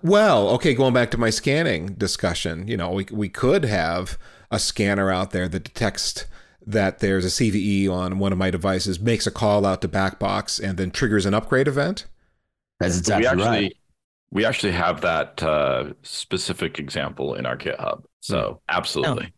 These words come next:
Speaker 1: So I got one more, one more follow-up on this. We're, so we're talking about C V Es. That's one thing. Okay, C V Es are those things baked into the code. There's not much I can do about them. Maybe I can mitigate them a little bit with, uh,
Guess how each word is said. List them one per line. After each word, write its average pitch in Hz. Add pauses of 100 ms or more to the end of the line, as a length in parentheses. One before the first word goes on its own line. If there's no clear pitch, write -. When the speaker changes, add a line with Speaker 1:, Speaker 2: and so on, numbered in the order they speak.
Speaker 1:
So 151
I 147
got 151
one 156
more, 165
one 147
more 165
follow-up 147
on 107
this. 101
We're, 113
so 120
we're 123
talking 139
about 143
C 143
V 123
Es. 85
That's 151
one 139
thing. 64
Okay, 120
C 123
V 123
Es 110
are 113
those 107
things 117
baked 113
into 110
the 95
code. 107
There's 98
not 127
much 117
I 104
can 87
do 107
about 92
them. 90
Maybe 110
I 98
can 95
mitigate 95
them 87
a 92
little 95
bit 87
with, 95
uh, 87